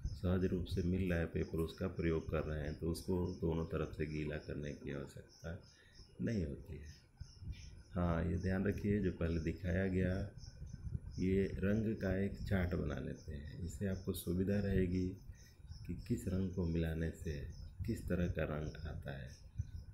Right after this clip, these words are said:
तो हमें अगर फूल को कलर करना है तो फूल से जुड़े हुए जितने भी रंग हैं उसको पहले ही, जो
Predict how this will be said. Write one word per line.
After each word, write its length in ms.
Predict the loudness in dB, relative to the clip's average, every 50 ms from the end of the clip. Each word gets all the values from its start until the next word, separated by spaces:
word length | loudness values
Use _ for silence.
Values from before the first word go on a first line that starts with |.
| -12 -4 0
तो 100 | 2 4
हमें 300 | 6 6 6 6 6 6
अगर 180 | 6 6 4 2 0 0 2
फूल 220 | 4 4 4 4
को 160 | 4 2 2 2
कलर 340 | 2 2 4 4 4 2 2
करना 320 | 2 2 4 4 4 4
है 160 | 4 4 2
तो 80 | 0 -2
फूल 360 | -4 -2 0 2 2 2 2 0
से 280 | 0 2 2 2 2 2 0 -2 -6 -8 -8 -8 -8
जुड़े 300 | -2 0 4 6 6 6
हुए 200 | 6 6 6 4
जितने 380 | 4 2 0 0 0 2 2 4
भी 180 | 4 4 4
रंग 260 | 4 4 2 2 0 -2
हैं 280 | -2 -4 -4 -6 -8 -10 -12 -16 -20 -20 -20 -20 _ _ -20 -20 -18 -4 -4
उसको 340 | -2 -2 0 0 2 2 2
पहले 420 | 2 0 0 0 2 4 4 4 4
ही, 180 | 4 2 -2 -4 -8 -10 -14 -8 -8 -6 -6 -6 -8 -10 -12 -12 -14 -16 -16 -6 0
जो 380 | 2 4 4 4 4 4 2